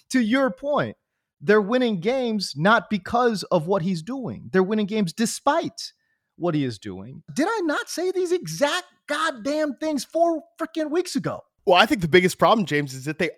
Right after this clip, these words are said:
Speaker 2: are winning games. You know, if, if Zach Wilson was playing like this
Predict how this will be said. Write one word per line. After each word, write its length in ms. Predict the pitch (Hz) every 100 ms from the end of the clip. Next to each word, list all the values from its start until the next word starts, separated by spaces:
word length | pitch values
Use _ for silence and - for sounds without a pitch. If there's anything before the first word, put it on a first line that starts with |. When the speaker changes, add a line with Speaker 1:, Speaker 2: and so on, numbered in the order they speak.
| -
Speaker 2:
are 260 | 165 233 202
winning 380 | 160 170 143
games. 580 | 135 170 214 147 131 123
You 80 | -
know, 120 | 170 165
if, 240 | 185 - 170
if 240 | 160 - _ -
Zach 280 | 147 233 269
Wilson 280 | 196 202 156
was 160 | 139 -
playing 340 | 151 156 143
like 200 | 113 107
this 500 | 120 135 98 -